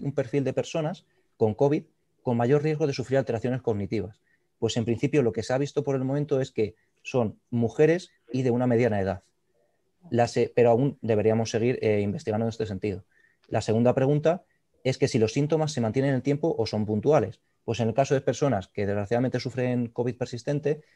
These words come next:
parece ser que los síntomas se siguen manteniendo en el tiempo, pero tampoco sabemos si llegará un momento en el que desaparecerá o,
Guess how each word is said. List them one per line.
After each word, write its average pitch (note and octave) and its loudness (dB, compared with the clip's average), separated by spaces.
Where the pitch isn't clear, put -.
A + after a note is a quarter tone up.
parece B2 2
ser D3 2
que B2 4
los A2 2
síntomas C#3+ 0
se G#2+ -6
siguen A#2+ -2
manteniendo A#2 -2
en A2+ -2
el G2+ -4
tiempo, G#2+ -6
pero C3 2
tampoco C#3 -2
sabemos C#3 0
si B2 -2
llegará G#2+ 0
un A#2 0
momento C3 0
en G#2 -2
el F#2+ -8
que - -6
desaparecerá A#2+ -4
o, D3+ 4